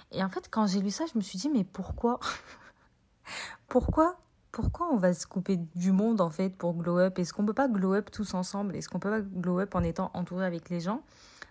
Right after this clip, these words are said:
tout en sachant poser des limites, tout en sachant identifier ses propres besoins et tout en se fixant des objectifs qui nous servent, nous, et qui servent aussi les autres ? »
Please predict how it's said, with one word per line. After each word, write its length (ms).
tout 160
en 100
sachant 560
poser 260
des 120
limites, 360
tout 220
en 80
sachant 540
identifier 500
ses 160
propres 360
besoins 380
et 100
tout 180
en 100
se 120
fixant 300
des 200
objectifs 540
qui 320
nous 180
servent, 400
nous, 360
et 100
qui 160
servent 240
aussi 260
les 180
autres ? » 300